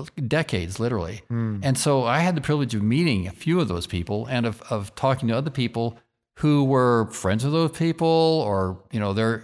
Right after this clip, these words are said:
Speaker 1: they played with those people's children.
Speaker 2: Uh-huh.
Speaker 1: So the stories were live when I got them.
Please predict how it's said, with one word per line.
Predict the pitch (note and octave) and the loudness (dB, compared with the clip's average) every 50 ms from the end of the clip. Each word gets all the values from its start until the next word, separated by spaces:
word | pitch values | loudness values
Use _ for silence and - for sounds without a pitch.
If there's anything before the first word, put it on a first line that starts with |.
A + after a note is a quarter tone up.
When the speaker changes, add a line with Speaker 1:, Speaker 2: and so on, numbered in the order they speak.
| - | -4
Speaker 1:
they | G2+ G2 G#2+ A2+ | -2 0 0 0
played | A2+ - - A#2+ A#2+ A2 | 0 0 0 0 2 2
with | G#2 G2 G2+ | 0 0 0
those | A2+ A2+ G#2 | 0 -2 -2
people's | - - G#2+ - E2+ - | -2 -8 -8 -8 -10 -10
children. | - - - D3+ C#3+ C#3 C#3+ C#3+ C3+ - - | -10 -6 -4 -4 -2 -2 -2 -4 -4 -6 -6
Speaker 2:
Uh-huh. | G2 F2+ F2+ F#2 F2 | -4 -4 -2 -4 -4
Speaker 1:
So | E2+ - - C#3+ | -4 -2 0 0
the | C3+ B2+ A#2 | 2 2 2
stories | - - - - F#3+ G3 G#3+ G#3+ F#3 C3 - | 0 0 0 0 0 0 2 0 0 -2 0
were | B2 A2+ | 0 0
live | G#2+ G#2+ G#2+ G#2 A2 C#3+ D3+ C#3 G#2 F#2+ F#2 G2 - - - - _ _ - _ _ _ - _ - - | 0 2 0 0 0 0 0 0 0 -2 -2 -6 -8 -12 -18 -20 _ _ -20 _ _ _ -20 _ -6 -2
when | A#2+ A2 G#2 | 0 0 0
I | G#2 A#2+ D3+ | 0 0 0
got | D3+ B2 F#2 D#2+ F#2 - | 0 0 -2 -2 -4 -6
them. | - E2+ - A2+ | -12 -12 -12 -14